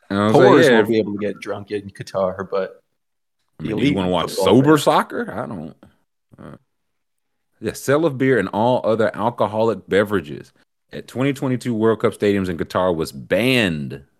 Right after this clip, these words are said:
Speaker 1: on Friday, just two days before the international soccer tournament kicks off. The decision was confirmed by fifa, the tournament's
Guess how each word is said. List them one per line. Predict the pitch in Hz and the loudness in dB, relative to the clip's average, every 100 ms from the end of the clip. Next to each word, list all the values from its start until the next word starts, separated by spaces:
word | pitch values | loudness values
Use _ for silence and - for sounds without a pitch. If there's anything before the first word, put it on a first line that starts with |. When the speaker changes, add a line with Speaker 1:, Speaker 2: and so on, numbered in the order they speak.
| _ - | _ -4
Speaker 1:
on | 98 101 | -2 -2
Friday, | - 95 95 95 87 | -2 0 2 2 0
just | 95 92 - | -2 -6 -8
two | - 165 | -6 -4
days | 175 147 151 151 | 0 2 2 0
before | 131 127 131 131 | -4 -6 -2 0
the | 120 | 0
international | 120 113 110 110 101 | -2 -2 -4 -4 -6
soccer | - 92 - 87 | -6 -6 -6 -8
tournament | 87 82 82 - _ _ - | -8 -6 -6 -10 _ _ -8
kicks | 98 - - | -6 -6 -8
off. | 71 71 - - - _ _ _ _ _ _ _ | -12 -14 -18 -20 -20 _ _ _ _ _ _ _
The | - | -8
decision | 82 - 156 156 | -6 0 2 4
was | 131 123 | 2 0
confirmed | 107 - 113 110 | -4 0 0 2
by | 101 92 | 2 0
fifa, | - 90 90 73 | -2 -6 -4 -6
the | 71 | -6
tournament's | - 82 80 76 | -6 -6 -6 -8